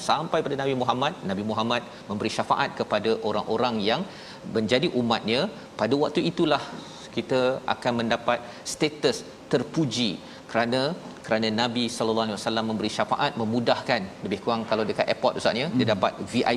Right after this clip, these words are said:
Speaker 1: P lane tu, fuk,
Speaker 2: Oh.
Speaker 1: terus tak payah beratur.
Speaker 2: Masya Allah.
Speaker 1: Harap-harapnya kita dapat kerana mengamalkan ayat tujuh puluh sembilan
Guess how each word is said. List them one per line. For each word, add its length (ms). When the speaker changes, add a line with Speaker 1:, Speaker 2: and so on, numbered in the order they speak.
Speaker 1:
P 120
lane 240
tu, 40
fuk, 140
Speaker 2:
Oh. 120
Speaker 1:
terus 220
tak 100
payah 120
beratur. 260
Speaker 2:
Masya 340
Allah. 200
Speaker 1:
Harap-harapnya 500
kita 200
dapat 260
kerana 280
mengamalkan 580
ayat 160
tujuh 280
puluh 180
sembilan 280